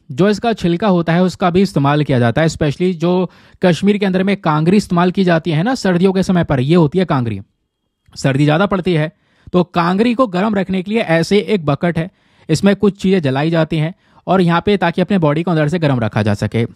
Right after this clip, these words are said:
कई बार यहाँ पे लोग अंदर भी इसको पकड़ के रखते हैं। तो दोस्तों, इसमें ही, इस कांगरी में इस सिंघाड़े के छिक्कल को जला दिया जाता है। माना जाता है काफ़ी ज़्यादा ये पावरफुल है,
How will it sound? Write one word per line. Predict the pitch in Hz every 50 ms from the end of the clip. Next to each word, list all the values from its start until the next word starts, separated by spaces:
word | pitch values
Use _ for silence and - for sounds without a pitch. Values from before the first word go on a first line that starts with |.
| _ _ _ _
कई | - 175 180
बार | 180 185 180
यहाँ | 170 170
पे | 165 190
लोग | 190 196 190 -
अंदर | 143 143 143 160 156
भी | 151 170
इसको | 170 - - 175
पकड़ | - 147 131 139 139
के | 147 151
रखते | 120 110 - -
हैं। | 107 95 104 98 - _ _ _ _ _ _ _ - -
तो | 208 208
दोस्तों, | 220 208 - 240 240 220
इसमें | - 196 180 - 208 214 220
ही, | 190 208 196
इस | 190 - 208 -
कांगरी | 175 156 160 160 175 190
में | 175 139 143 151 _ _ _ _ _ _ _ _ -
इस | 165 185 170 196 185 -
सिंघाड़े | 165 147 135 127 127 127 139 147
के | - 165 160
छिक्कल | - - 120 - - 135 135 127
को | - 151
जला | 120 120 113 113 113 110
दिया | 113 120 123
जाता | 117 117 113 - 113 110
है। | 110 107 110 - _ _ _ _ _ _ - -
माना | 123 120 123 139 135
जाता | 139 135 131 135
है | 131 147 147
काफ़ी | - 117 117 117 - 139 120
ज़्यादा | 127 123 127 127
ये | 127 127
पावरफुल | 120 - 113 113 120 127 117 - 135 123 113
है, | 117 110 104